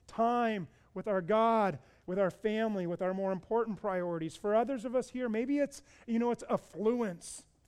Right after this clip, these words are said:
collecting whatever we think we need to be happy. Along those lines,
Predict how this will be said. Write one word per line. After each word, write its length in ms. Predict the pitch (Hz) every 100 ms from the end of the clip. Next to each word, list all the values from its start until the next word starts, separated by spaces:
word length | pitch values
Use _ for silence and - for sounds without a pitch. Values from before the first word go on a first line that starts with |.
| _ _ _ _ _ -
collecting 680 | 233 214 247 269 269 247
whatever 400 | 233 220 240 254
we 140 | 240 226
think 360 | - 254 233
we 220 | 220 226
need 560 | 220 226 247 208 143 120 _ _ _ _ _ _ -
to 100 | 185
be 180 | 202
happy. 540 | 180 202 208 208 156 123 _ _ _ _ _ _ -
Along 320 | 196 247 269
those 240 | 262 233
lines, 680 | 214 220 247 262 269 202 170